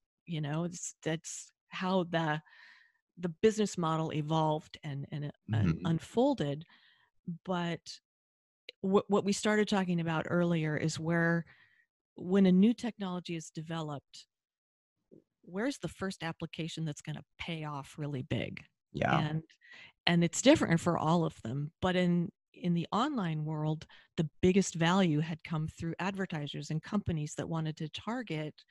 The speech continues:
Speaker 1: more specifically people who might buy their stuff.
Speaker 2: Yes.
Speaker 1: And so the biggest industry is advertising.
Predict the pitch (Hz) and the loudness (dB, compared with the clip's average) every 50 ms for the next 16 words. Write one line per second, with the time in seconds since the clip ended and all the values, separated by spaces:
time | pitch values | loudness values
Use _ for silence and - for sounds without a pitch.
0 | _ _ _ _ - 185 185 185 - - - - - 196 190 - 180 - - 170 | _ _ _ _ -2 0 0 0 -2 -4 -8 -8 -6 -6 -4 -4 -6 -6 -6 -8
1 | 165 151 143 143 139 147 151 _ _ - _ _ - _ _ _ _ _ _ _ | -6 -6 -4 -4 -6 -6 -8 _ _ -20 _ _ -20 _ _ _ _ _ _ _
2 | _ _ - - 202 - 196 180 185 180 175 165 160 - 160 156 147 151 147 131 | _ _ 0 0 0 2 4 4 4 4 4 2 0 0 0 2 2 2 2 0
3 | 143 - - - - 87 - - - - - - - _ _ _ _ - 95 80 | 0 -2 -4 -6 -6 -6 -6 -8 -10 -16 -20 -20 -20 _ _ _ _ 0 0 0
4 | 64 - - - - - _ - 175 175 175 - - 202 190 185 185 170 180 165 | 0 0 -4 -10 -14 -14 _ -2 0 0 0 2 2 4 4 4 4 4 2 2
5 | 151 - _ - - 214 214 220 226 214 208 202 180 - 185 185 185 190 175 165 | 0 -2 _ -2 4 6 6 8 8 6 4 2 0 0 -6 -6 -6 -6 -6 -8
6 | - - 156 147 147 147 151 - 180 202 208 185 170 151 - 151 135 110 110 - | -8 -8 -8 -8 -8 -8 -6 -6 -6 -6 -6 -6 -8 -8 -8 -10 -12 -12 -12 -14
7 | - - - | -18 -20 -20